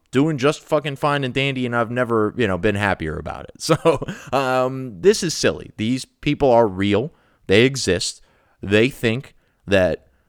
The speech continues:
you know, if you have the nerve to bring a child into this awful, awful world, you're a monster. But they're in there,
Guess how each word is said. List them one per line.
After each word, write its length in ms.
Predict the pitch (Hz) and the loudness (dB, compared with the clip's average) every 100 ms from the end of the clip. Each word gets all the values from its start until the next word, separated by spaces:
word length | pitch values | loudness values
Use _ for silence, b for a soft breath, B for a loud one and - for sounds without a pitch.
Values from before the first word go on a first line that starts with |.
| _ | _
you 160 | 92 92 | -4 -2
know, 160 | 85 - | -2 -4
if 220 | 110 - | -6 -4
you 200 | 135 156 | -2 -2
have 440 | 113 117 107 101 | 2 2 2 0
the 80 | 98 | -6
nerve 500 | 95 98 117 120 107 | -4 0 2 2 0
to 80 | - | -4
bring 180 | 110 98 | -6 -6
a 60 | |
child 460 | - 107 110 113 92 | -4 0 2 2 -2
into 180 | 87 90 | -8 -8
this 180 | 90 | -8
awful, 440 | - 110 135 135 123 | -4 0 0 0 -2
awful 420 | 123 131 135 113 | 2 2 2 -2
world, 400 | 107 143 120 101 | 0 4 4 4
you're 240 | 98 143 165 | 2 2 2
a 60 | |
monster. 540 | 110 80 80 - 82 85 b b b | 0 -4 -6 -6 -6 -6 b b b
But 180 | 123 117 | 2 4
they're 280 | 151 185 143 | 2 4 2
in 140 | 147 | 2
there, 400 | 131 123 123 - | 2 2 0 -2